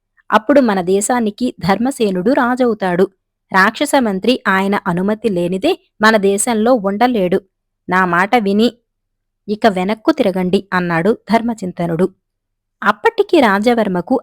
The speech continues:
అసలు విషయం అర్థమైంది. రాక్షస మంత్రి సాయంతో తను పొరుగు దేశాలపై విజయం సాధించలేనని తెలియగానే ఆయన దిగులు పడి, "ఇప్పుడు నేనేం చేయాలి?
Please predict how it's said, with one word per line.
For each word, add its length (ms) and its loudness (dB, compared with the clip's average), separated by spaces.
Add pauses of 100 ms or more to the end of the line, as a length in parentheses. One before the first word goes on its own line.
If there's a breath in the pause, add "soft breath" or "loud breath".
అసలు 300 2
విషయం 440 -2
అర్థమైంది. 680 -4 (460)
రాక్షస 480 -2
మంత్రి 340 -2
సాయంతో 680 -2 (300 soft breath)
తను 120 2
పొరుగు 280 2
దేశాలపై 680 0
విజయం 420 -2
సాధించలేనని 880 -2
తెలియగానే 720 -2 (400)
ఆయన 260 4
దిగులు 440 -2
పడి, 380 0 (540)
"ఇప్పుడు 260 2
నేనేం 380 2
చేయాలి? 540 2